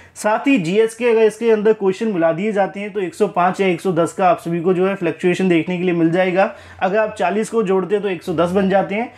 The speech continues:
और पैंतीस को जोड़ते हैं सत्तर के अंदर तो एक सौ पाँच बनते हैं। अगर आपके पैंसठ हैं और अगर आपने जीएस में यहाँ से चालीस लिए हैं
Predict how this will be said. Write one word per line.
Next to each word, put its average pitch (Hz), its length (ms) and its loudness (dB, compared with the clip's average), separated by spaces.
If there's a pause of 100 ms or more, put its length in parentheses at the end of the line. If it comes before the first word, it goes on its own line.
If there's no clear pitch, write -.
(160)
और 208 100 0
पैंतीस 214 380 -2
को 240 140 0
जोड़ते 185 300 0
हैं 214 60 -4
सत्तर 196 360 0
के 202 80 2
अंदर 185 300 0 (240)
तो 208 80 2
एक 214 140 2
सौ 208 120 2
पाँच 185 300 -2
बनते 202 320 -4
हैं। 226 160 -8 (220)
अगर 208 220 2
आपके 220 320 0
पैंसठ 208 460 0
हैं 214 160 -2 (260)
और 196 80 2
अगर 220 100 2
आपने 220 260 0
जीएस 202 340 0
में 220 140 -2
यहाँ 180 180 -2
से 190 160 -8 (140)
चालीस 202 360 -2
लिए 180 220 -4
हैं 196 240 -4